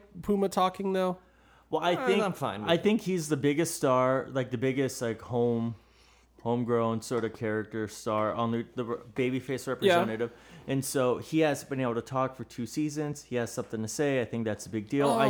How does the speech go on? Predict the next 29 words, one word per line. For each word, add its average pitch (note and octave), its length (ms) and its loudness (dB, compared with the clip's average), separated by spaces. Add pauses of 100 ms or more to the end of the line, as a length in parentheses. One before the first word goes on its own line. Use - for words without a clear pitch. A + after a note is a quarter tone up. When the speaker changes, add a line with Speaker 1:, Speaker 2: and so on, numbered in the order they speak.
Speaker 2:
think D3 180 2
the C3 80 2
Speaker 1:
Oh. A2+ 100 -4
Speaker 2:
booking E3 320 2
of B2+ 80 2
the A2 100 2
whole A#2 180 2
thing A2+ 220 -2
is G2 180 -4 (100)
good. D3 400 2
Speaker 1:
He C4+ 100 2
talked C4 320 0
a C4 80 4
ton B3+ 220 2
in B3+ 100 2
season F#3+ 360 2
one B2+ 340 0 (600)
through A#3 200 2
Konnan. A3 640 6 (160)
Speaker 3:
Mm-hmm. A2+ 160 -12 (300)
Speaker 1:
I G3 60 2
liked A#3+ 340 6
that. C3 320 4
Speaker 2:
But F3 140 6
he, F3+ 200 -2
yeah, G3+ 200 8
yeah, A3 160 8
yeah, A3 120 8
yeah. A3 280 8